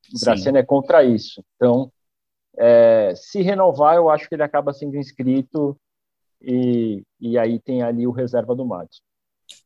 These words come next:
Speaker 1: Tô até pesquisando aqui pra saber qual é a idade do Daniel Guedes, que eu queria saber.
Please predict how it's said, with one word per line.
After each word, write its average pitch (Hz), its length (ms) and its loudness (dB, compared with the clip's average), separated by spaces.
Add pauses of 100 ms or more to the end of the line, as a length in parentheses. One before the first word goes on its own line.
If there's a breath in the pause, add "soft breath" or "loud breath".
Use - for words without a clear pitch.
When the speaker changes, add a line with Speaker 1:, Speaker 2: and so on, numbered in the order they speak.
(480)
Speaker 1:
Tô - 80 -20
até - 140 -16
pesquisando 113 560 -10
aqui - 160 -14
pra - 100 -14
saber 107 300 -14
qual 120 160 -8
é 160 60 -8
a - 20 -8
idade 120 460 -8
do 110 80 -14
Daniel 101 300 -10
Guedes, 90 360 -14
que - 80 -20
eu - 60 -20
queria - 180 -20
saber. - 320 -16